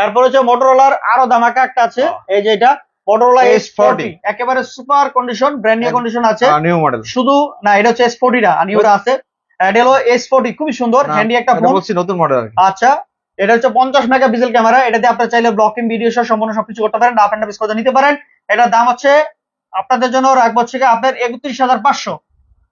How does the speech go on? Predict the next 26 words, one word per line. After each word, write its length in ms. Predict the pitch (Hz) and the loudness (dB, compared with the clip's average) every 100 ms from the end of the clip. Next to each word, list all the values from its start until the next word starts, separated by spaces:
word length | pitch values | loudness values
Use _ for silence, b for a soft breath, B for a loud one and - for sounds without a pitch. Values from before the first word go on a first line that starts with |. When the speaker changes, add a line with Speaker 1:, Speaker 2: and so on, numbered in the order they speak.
| _ | _
Speaker 1:
যারা 220 | 196 220 | 0 2
অবশ্যই 360 | 233 240 233 262 | 2 0 0 0
এস 140 | 233 - | 0 -2
ফর্টি 240 | 233 262 | -2 -2
এই 300 | 277 254 220 | -6 -4 -4
প্রোডাক্টটা 360 | 226 240 240 240 | 0 -2 0 -2
নিতে 200 | 233 247 | -4 0
চান, 240 | 262 311 - - | 0 0 -4 -2
মাত্র 200 | 202 233 | 0 2
একত্রিশ 340 | 233 226 226 | -2 -4 -2
হাজার 200 | 247 240 | 0 0
পাঁচশো 260 | 226 226 220 | 0 -2 -2
টাকা 120 | 220 | 0
হলে 100 | 226 | 0
নিতে 140 | 220 208 | 0 0
পারবেন। 180 | 202 | 2
Speaker 2:
মামা, 100 | 185 | 2
আরেকটু 180 | 175 180 | 0 -2
কমায় 220 | 170 165 | -2 -2
দেন, 140 | 131 123 | -4 -6
এটা 120 | 147 | -6
বরাবর 480 | 147 165 190 202 202 | 0 2 4 4 2
ত্রিশ 320 | 165 208 196 | -2 -6 -2
হাজার 160 | 196 175 | -2 -2
করে 160 | 156 | -2
দেন। 160 | 127 | -6